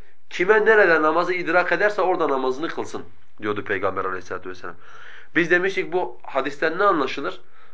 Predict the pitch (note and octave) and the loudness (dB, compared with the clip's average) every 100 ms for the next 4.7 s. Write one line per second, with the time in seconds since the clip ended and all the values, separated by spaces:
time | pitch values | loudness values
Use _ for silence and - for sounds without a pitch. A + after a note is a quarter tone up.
0 | - B2 D3+ F3+ - C#3 C3+ B2+ A#2+ B2 | -2 2 6 6 4 0 0 -2 -4 -4
1 | - D#3+ C#3+ A#2 B2 B2 C#3+ C#3+ C#3 C#3+ | -2 4 4 4 4 2 4 4 6 6
2 | C#3+ B2+ B2 A#2+ - C#3+ B2 A2+ A2 B2+ | 4 -2 -2 -4 -4 -2 -2 -2 -4 -4
3 | E3+ - - - F3+ G3 F3 E3 - - | -4 -4 -6 0 2 2 0 -2 -6 -8
4 | - - C#3 D3 C#3 D3 | -4 2 4 4 4 2